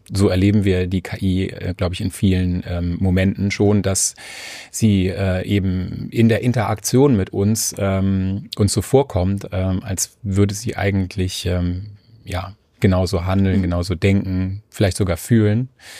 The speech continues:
Speaker 1: äh, uns verstehen, äh, Verständnisse zeigen. Also wenn wir mit der K I über unsere, weiß ich nicht, Erlebnisse, ähm, Erfahrungen, Ängste, ähm,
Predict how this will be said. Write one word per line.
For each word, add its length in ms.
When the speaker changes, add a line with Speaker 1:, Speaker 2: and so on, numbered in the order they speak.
Speaker 1:
äh, 180
uns 200
verstehen, 760
äh, 120
Verständnisse 720
zeigen. 640
Also 200
wenn 160
wir 100
mit 220
der 80
K 160
I 240
über 240
unsere, 440
weiß 120
ich 120
nicht, 220
Erlebnisse, 920
ähm, 400
Erfahrungen, 640
Ängste, 720
ähm, 340